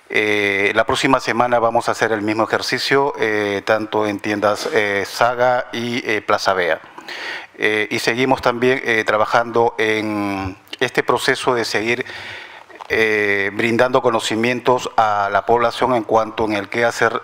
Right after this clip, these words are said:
en el antes, durante y después de un sismo, manejo de extintores y primeros auxilios, de tal manera que estamos integrando a nuestro equipo, fuerza de brigadistas a muchos más vecinos. Y obviamente tenemos el compromiso de parte de ellos.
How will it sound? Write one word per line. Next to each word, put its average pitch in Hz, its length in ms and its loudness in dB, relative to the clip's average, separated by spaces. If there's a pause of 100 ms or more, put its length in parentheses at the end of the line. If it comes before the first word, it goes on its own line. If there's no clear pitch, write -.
en 101 200 -2
el 98 120 0
antes, 113 260 0
durante 110 300 2
y 107 40 2
después 104 220 0
de 110 60 -4
un 117 80 -2
sismo, 143 400 0
manejo 107 340 0
de 110 60 4
extintores 131 720 0
y 131 140 -2
primeros 107 420 -2
auxilios, 101 500 -2 (200)
de 107 100 0
tal 117 140 2
manera 123 400 0
que 123 260 0
estamos 113 500 0 (320)
integrando 123 680 2
a 107 80 0
nuestro 101 720 0
equipo, 107 840 -2
fuerza 110 800 0 (460)
de 101 280 0
brigadistas 113 720 0
a 107 140 2
muchos 117 280 -2
más 104 200 0
vecinos. 87 580 -6 (420)
Y 113 140 -2
obviamente 117 440 2
tenemos 107 380 0
el 110 60 -2
compromiso 104 800 0
de 98 160 -2
parte 95 340 -2
de 85 220 -6
ellos. - 300 -10